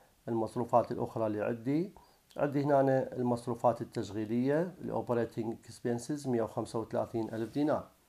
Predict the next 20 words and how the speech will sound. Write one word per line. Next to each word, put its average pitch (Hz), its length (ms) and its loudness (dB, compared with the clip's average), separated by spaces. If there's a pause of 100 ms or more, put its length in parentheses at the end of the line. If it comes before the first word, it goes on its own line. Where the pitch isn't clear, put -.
(680)
هذه 202 180 2
المصروفات 143 600 4
التشغيلية 127 680 0 (340)
تتضمن 123 480 2
كل 170 200 2
مصروفات 123 580 2
الشركة 127 640 0 (340)
النقدية 123 580 0
وغير 117 340 0
النقدية 139 580 2 (720)
التشغيلية، 117 560 0
يعني 101 160 0
إدارية 110 360 0
تسويقية، 127 600 -2 (460)
بضمنها 135 680 4 (420)
مصروف 120 360 0
الاندثار 139 720 4 (420)
ومصروف 120 560 2
الإطفاء، 120 580 4 (840)
لذلك 131 840 2